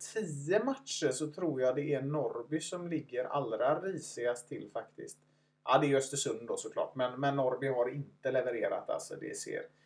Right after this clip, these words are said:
det ser svagt ut där. Och, ja, även Västerås börjar ju komma av sig. Ingen vinst på fyra matcher. Det, det bådar inte så gott.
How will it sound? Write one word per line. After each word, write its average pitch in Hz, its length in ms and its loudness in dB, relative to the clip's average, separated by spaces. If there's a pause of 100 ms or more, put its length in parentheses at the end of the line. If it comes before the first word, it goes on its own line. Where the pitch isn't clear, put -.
(260)
det - 60 -8
ser 110 140 -6
svagt 107 560 4
ut - 200 -6
där. - 240 4
Och, - 340 -2
ja, - 220 -4 (300)
även 120 420 4
Västerås 131 840 0
börjar 123 320 0
ju 117 120 -2
komma 131 200 -4
av 110 120 0
sig. 123 300 -4
Ingen 127 300 -6
vinst 117 400 -10
på 120 140 -6
fyra 113 260 0
matcher. - 480 -6
Det, 113 240 -4
det 113 180 -4
bådar 113 340 2
inte - 200 -14
så 113 140 -10
gott. - 320 -6